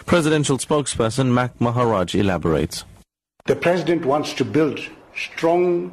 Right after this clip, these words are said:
Speaker 2: enduring partnerships with stakeholders in South Africa to ensure that the shameful attacks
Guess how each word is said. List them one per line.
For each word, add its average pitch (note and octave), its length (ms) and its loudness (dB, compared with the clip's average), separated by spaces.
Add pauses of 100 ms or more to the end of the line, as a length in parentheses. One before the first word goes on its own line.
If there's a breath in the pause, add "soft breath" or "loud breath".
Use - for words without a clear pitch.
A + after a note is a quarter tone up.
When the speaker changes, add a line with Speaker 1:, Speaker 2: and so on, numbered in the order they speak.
(160)
Speaker 2:
enduring D3+ 720 0
partnerships - 760 -4 (640 loud breath)
with C#3+ 160 0
stakeholders C#3+ 760 -2
in B2 120 0
South A#2 180 -2
Africa A#2 500 -2 (680 loud breath)
to D#3+ 140 4
ensure E3+ 600 0
that C3 220 -4
the A#2+ 80 0
shameful F#3 680 0
attacks - 600 -4